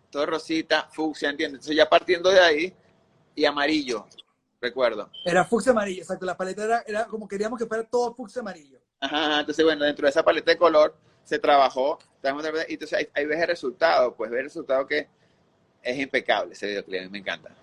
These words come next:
Speaker 1: ¿sabes?
Speaker 2: Bello, bello, bello. Fue un trabajo difícil a nivel de, de llegarle a lo que llegamos, y se llama, o sea, sinceramente lo veía muy cuesta arriba, porque obviamente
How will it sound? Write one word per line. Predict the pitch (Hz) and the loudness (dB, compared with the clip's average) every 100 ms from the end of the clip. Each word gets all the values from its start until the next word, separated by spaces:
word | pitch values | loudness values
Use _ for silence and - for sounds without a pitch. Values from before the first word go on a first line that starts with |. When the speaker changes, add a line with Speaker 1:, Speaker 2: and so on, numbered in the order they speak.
| _ | _
Speaker 1:
¿sabes? | - 123 98 120 - | 2 4 4 0 -12
Speaker 2:
Bello, | 165 147 127 - | -14 -14 -16 -4
bello, | 165 165 151 | -2 0 -2
bello. | 151 139 | -6 -8
Fue | 175 | -4
un | |
trabajo | 196 208 220 226 | 2 6 8 6
difícil | 190 202 196 - 240 | 4 -8 -12 -10 -10
a | |
nivel | 208 180 175 | -10 -10 -12
de, | 185 226 226 233 _ _ _ | -8 -4 -4 -6 _ _ _
de | - 208 | -10 -6
llegarle | 202 190 196 226 | -4 -4 -4 -4
a | 254 233 | -4 -4
lo | 220 | -6
que | 196 | -8
llegamos, | 180 190 240 254 | -8 -6 -6 -6
y | 196 | -8
se | 185 | -6
llama, | 196 208 | -8 -8
o | 180 | -12
sea, | 185 190 | -8 -8
sinceramente | 175 196 208 214 233 | -6 -4 -4 -4 -2
lo | 202 | -2
veía | 185 | -2
muy | 202 220 | -4 -4
cuesta | 247 226 190 | -4 -4 -4
arriba, | 185 208 240 247 | -6 -8 -8 -12
porque | 190 190 | -16 -14
obviamente | 190 208 208 247 - | -14 -16 -8 -10 -10